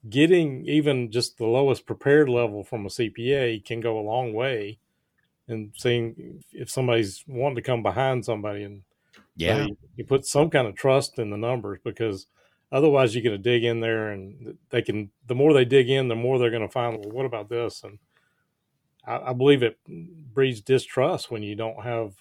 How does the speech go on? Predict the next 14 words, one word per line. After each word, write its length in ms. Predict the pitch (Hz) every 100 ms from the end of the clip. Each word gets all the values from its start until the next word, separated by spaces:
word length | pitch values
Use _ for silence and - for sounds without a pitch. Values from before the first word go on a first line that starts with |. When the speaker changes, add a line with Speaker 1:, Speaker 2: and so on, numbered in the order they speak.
| _ _ -
Speaker 1:
those 180 | 107 -
kind 200 | 104 98
of 120 | -
things 440 | 104 101 110 -
in 160 | 120 101
place. 440 | - 107 - - _ _ _ _ _ _
Speaker 2:
Well, 100 | 180
it 80 | 220
does. 240 | 127 131 120
And, 120 | 139
and 180 | 156 180
you 60 |
lose 320 | 175 185 165
your 180 | 151 110